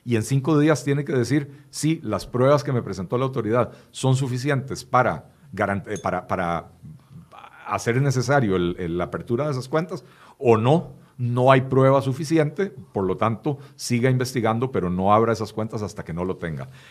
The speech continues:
Eh, creo que es un tema muy importante. En Costa Rica, eh, eh, hemos asumido una actitud bastante despreocupada con respecto al manejo de los datos.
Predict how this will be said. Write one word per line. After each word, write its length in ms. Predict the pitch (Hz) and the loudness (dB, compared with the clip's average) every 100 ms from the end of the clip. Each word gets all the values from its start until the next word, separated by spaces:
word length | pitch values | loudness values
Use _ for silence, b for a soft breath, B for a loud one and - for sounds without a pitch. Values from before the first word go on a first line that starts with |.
| b - | b -4
Eh, 320 | 101 104 - | -2 -2 -2
creo 220 | 127 143 | 2 4
que 80 | 165 | 4
es 60 | 156 | 0
un 80 | |
tema 200 | 151 151 | 0 -2
muy 240 | 151 135 147 | -2 0 0
importante. 560 | 131 135 - 113 104 | -2 -4 -6 -6 -6
En 80 | 92 | -12
Costa 240 | - - 95 | -14 -10 -8
Rica, 540 | 92 110 - 156 135 b b b | -6 -6 2 2 0 b b b
eh, 340 | - 87 90 98 | -6 -2 -2 -2
eh, 640 | 92 85 85 78 80 - | -2 -2 -2 -6 -8 -8
hemos 280 | 110 120 131 | -4 -2 -2
asumido 560 | 139 120 107 113 135 139 | -4 -6 -4 -4 -2 -4
una 380 | 127 110 113 | -4 -4 -2
actitud 800 | 127 131 - - - 120 127 131 131 | -4 -6 -16 -16 -10 -4 -2 -2 -6
bastante 680 | - - - - 107 107 135 | -8 -10 -10 -8 -8 -6 -4
despreocupada 960 | 120 - 107 82 - 80 107 107 87 | -4 -6 -8 -8 -8 -6 0 0 0
con 160 | 80 76 | -8 -14
respecto 360 | 78 92 87 | -12 -12 -8
al 60 | 107 | -8
manejo 380 | 92 87 90 107 | -6 -8 -6 -6
de 40 | |
los 160 | 85 76 | -6 -6
datos. 380 | 90 - - | -8 -8 -20